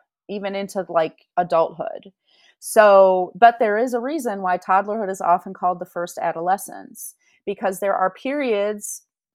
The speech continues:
in kids' lives where they have even more of a drive to emancipate than they do when they're in other chapters. And toddlerhood and adolescence are the biggest emancipation phases in a kid's life. So if you have a rebellious teenager,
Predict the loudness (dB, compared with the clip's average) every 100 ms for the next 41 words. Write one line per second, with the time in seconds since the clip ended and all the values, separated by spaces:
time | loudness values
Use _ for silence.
0 | -8 -6 -6 -8 -6 -6 -6 -6 -2 0
1 | 0 -2 -6 -6 -4 -2 -2 -2 -4 -4
2 | -8 -10 -8 -4 -2 0 -2 -4 -6 -8
3 | -4 -4 -4 -10 -12 -10 -12 -14 -16 -12
4 | -10 -10 -10 -8 -10 -12 -10 -10 -12 -10
5 | -10 -10 -14 _ _ _ -4 0 0 -2
6 | -4 -6 -6 -10 -8 -10 0 2 2 0
7 | -2 -2 -4 -6 -4 -4 -6 -8 -6 -6
8 | -10 -16 _ -2 0 0 -2 -4 -18 _
9 | _ _ -6 -4 -4 -8 -10 -8 -8 -10
10 | -14 -10 -8 -8 -12 -10 -12 -8 -10 -4
11 | -4 -2 -2 -2 0 4 4 4 2 2
12 | 0 0 -4 -10 -10 -8 -4 -4 -4